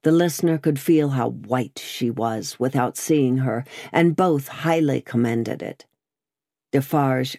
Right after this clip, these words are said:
a weak minority, interposed a few words for the memory of the compassionate wife of the Marquis,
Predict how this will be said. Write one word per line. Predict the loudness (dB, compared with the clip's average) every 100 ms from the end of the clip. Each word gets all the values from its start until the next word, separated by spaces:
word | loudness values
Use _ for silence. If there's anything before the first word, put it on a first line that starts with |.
| 0
a | 0
weak | 2 0 -2 -4
minority, | 0 2 2 2 0 -2 -2 -4 -6 -14 -4
interposed | 2 4 4 4 2 2 0 -2
a | -2
few | 2 0
words | 2 2 2 0 -4
for | -4 0
the | 4
memory | 4 4 4 4 2
of | 0
the | -4
compassionate | 0 -2 2 0 0 0 0 0 -2
wife | 0 0 -2
of | -6 0
the | 2
Marquis, | 2 0 -2 0 2 2